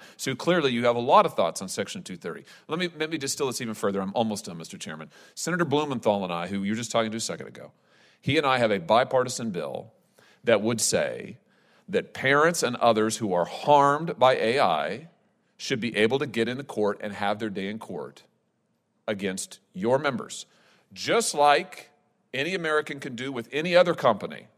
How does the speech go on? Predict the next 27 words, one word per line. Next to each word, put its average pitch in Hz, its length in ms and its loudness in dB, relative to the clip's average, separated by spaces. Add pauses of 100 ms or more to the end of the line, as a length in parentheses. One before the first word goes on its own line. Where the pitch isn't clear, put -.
(120)
right? 123 300 6 (460)
I 110 80 -6
mean, 117 120 0
if 107 80 -4
Johnson 180 380 -2
and 156 100 -4
Johnson 139 400 -2
sells 139 320 2
a 151 60 -8
drug 117 500 2
that 107 200 -4
poisons 139 520 -2
people, 98 540 -8 (520)
like 101 200 -8
it 90 140 -14
did, 120 200 -6
by 95 140 -4
the 92 60 -8
way, 95 120 -4
with 90 120 -10
their 85 80 -10
baby 107 280 -8
powder 85 240 -6
once 82 180 -10
upon 80 180 -12
a - 20 -12
time, 92 240 -12